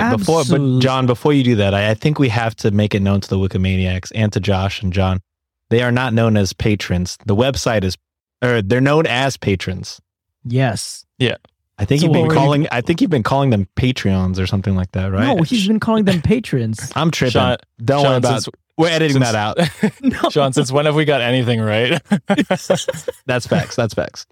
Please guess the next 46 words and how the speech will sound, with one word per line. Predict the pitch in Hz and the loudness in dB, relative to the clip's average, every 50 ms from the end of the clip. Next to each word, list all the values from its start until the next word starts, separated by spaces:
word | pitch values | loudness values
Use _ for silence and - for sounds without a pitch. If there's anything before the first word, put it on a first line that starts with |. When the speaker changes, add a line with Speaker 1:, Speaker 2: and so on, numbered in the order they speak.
| _ _ - | _ _ -2
Speaker 3:
If | 156 139 | -2 0
you | 151 165 | 2 2
listen | 170 175 170 175 170 | 2 2 0 0 0
to | 151 | 2
this | 147 156 156 - | 2 2 2 0
show, | - 143 127 | 0 0 2
you'll | 123 123 127 123 | 2 2 0 0
think | 120 135 131 120 - - - _ _ _ _ _ _ _ _ | 0 0 0 0 -4 -8 -20 _ _ _ _ _ _ _ _
miles | - 113 117 127 127 127 123 110 | -4 -2 0 2 2 2 2 0
are | 117 110 | 0 -2
shorter | - - 123 120 117 113 | 0 0 0 0 2 0
than | 117 113 | 0 0
kilometers. | 113 120 123 127 131 123 117 104 104 - 156 - 170 170 139 - - 202 | 0 0 2 2 2 0 0 -2 0 0 -2 0 -2 -6 -6 -4 -2 -4
<laughs> | 151 - - | -4 -2 -4
Speaker 1:
Are | - 123 | -4 -2
they | 123 123 | -2 -2
not? | 120 120 143 165 - | -2 -2 -4 -4 -4
Are | - - _ _ _ _ _ _ _ - 226 - 196 165 - - | -4 -6 _ _ _ _ _ _ _ -20 -20 -16 -14 -10 -4 0
they | 147 | 0
Speaker 3:
Uh, | 147 139 | 2 2
Speaker 1:
not? | 135 131 131 131 127 123 120 120 117 - - 107 110 113 | 2 2 2 2 2 2 2 2 0 0 -2 -4 -2 0
Speaker 3:
I'm | 143 160 | 0 0
on | 175 170 | 2 2
Google | 147 156 165 151 135 123 | 2 2 2 2 4 2
right | 120 117 113 | 2 2 2
now. | 117 123 123 110 | 2 2 2 2
I | 104 104 | 0 2
don't, | 113 131 131 127 | 2 2 2 2
I | 127 | 0
don't | 131 139 131 | 0 0 0
know. | 117 113 104 123 131 107 202 196 - - - 190 - - 175 175 - 165 - - - 135 _ - - - _ _ - - 311 - - | 0 0 0 0 -2 0 -2 0 0 0 0 0 0 0 -2 0 0 -2 -2 -4 -6 -6 _ -8 -18 -18 _ _ -6 -6 -6 -6 -6
<laughs> | 202 226 - - - - 277 - 151 - _ - - | -8 -8 -8 -8 -8 -10 -10 -10 -10 -14 _ -6 -4
But | 135 151 | -2 0
John, | 143 180 165 143 139 | 2 2 2 2 2
yeah, | 139 143 131 | 2 2 0
please, | 117 - 156 165 160 151 151 - | 2 0 0 0 0 -4 -8 -8
please, | - - 160 170 160 156 | -2 -2 0 0 2 2
uh, | 160 156 151 147 147 147 143 | 2 2 4 2 2 2 2
let | 143 139 135 | 0 -2 -2
the | - 135 | 0 -2
Wikimaniacs | 139 139 - 143 139 131 131 135 131 131 131 - - - | -2 0 0 0 0 0 0 0 0 -2 -4 -4 -4 -2
know | 120 117 120 131 135 | 0 0 0 0 0
about | 117 113 117 113 117 | 0 0 -2 -2 -2
the | - 110 | -2 0
new | 110 113 113 | 0 0 0
show. | 107 - - - - 131 - - - | -2 -4 -4 -2 -2 -2 -2 -4 -8